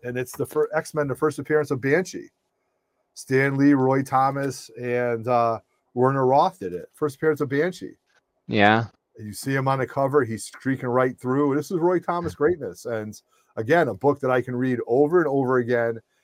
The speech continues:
Speaker 1: and
Speaker 2: Mm-hmm.
Speaker 1: thoroughly, thoroughly enjoy it, you know? And
Speaker 2: Yeah.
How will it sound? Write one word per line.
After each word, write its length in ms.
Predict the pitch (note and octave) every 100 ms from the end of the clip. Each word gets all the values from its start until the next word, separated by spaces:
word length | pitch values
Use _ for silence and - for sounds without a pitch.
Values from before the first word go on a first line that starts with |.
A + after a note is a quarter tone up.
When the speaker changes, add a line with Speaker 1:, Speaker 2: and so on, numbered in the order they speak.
| _ -
Speaker 1:
and 180 | A2
Speaker 2:
Mm-hmm. 140 | G#2 A2
Speaker 1:
thoroughly, 480 | C3+ C#3 C#3 C#3 B2+
thoroughly 640 | - B2+ B2 A#2+ A#2+ A2
enjoy 420 | G#2 F2+ G2+ G#2 F#2+
it, 180 | E2+ -
you 140 | A#2
know? 460 | A2 A2 A2+ A2+ G#2+
And 360 | A2 G#2 G2+ F#2+
Speaker 2:
Yeah. 220 | F#2+ F#2+